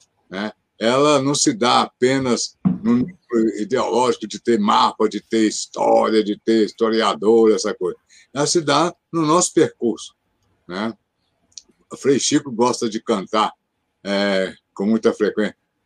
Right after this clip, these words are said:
"O dinheiro de São Paulo é um dinheiro excomungado. Foi o dinheiro de São Paulo que levou meu namorado." Ou seja, em que momento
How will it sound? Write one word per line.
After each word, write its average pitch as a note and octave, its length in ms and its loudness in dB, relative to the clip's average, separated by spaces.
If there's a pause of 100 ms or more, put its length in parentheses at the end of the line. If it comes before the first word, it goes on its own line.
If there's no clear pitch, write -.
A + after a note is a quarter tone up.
(120)
"O A2+ 120 0
dinheiro C#3 260 4
de C#3+ 100 -6
São B2+ 300 2
Paulo D#3 320 2
é D#3 40 0
um C#3+ 60 -4
dinheiro C3 320 2
excomungado. C3 880 0 (220)
Foi C#3 120 -2
o C3 60 -2
dinheiro C#3+ 260 6
de - 60 -4
São C#3 220 0
Paulo D3 340 4
que D3+ 80 0
levou C#3+ 320 2
meu C#3 140 -4
namorado." C3+ 760 0 (280)
Ou B2+ 120 -4
seja, B2 440 4 (300)
em C3 100 -6
que F#3 160 4
momento E3+ 640 0